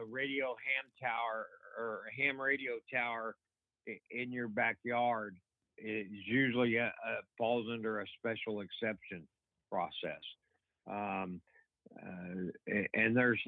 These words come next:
there's some others, and, and, and recognize that the, the, the county has some greater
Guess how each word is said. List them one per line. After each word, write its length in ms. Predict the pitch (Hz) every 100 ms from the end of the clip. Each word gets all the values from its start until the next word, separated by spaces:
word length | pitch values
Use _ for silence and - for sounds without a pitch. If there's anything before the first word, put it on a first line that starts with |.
| 113
there's 240 | 117 123 110
some 100 | 113
others, 300 | 113 107 90 - - -
and, 200 | 120 117 117
and, 180 | 120 113 -
and 420 | 110 113 107 117
recognize 680 | 139 139 123 107 117 110 107 95
that 120 | 107 -
the, 140 | 104 95 - _ _ _
the, 140 | 98 87 - 92
the 120 | 98 101 -
county 340 | 139 139 131 117
has 160 | 117 -
some 160 | 110 107 - 101 95 85 - 104
greater 400 | 107 127 123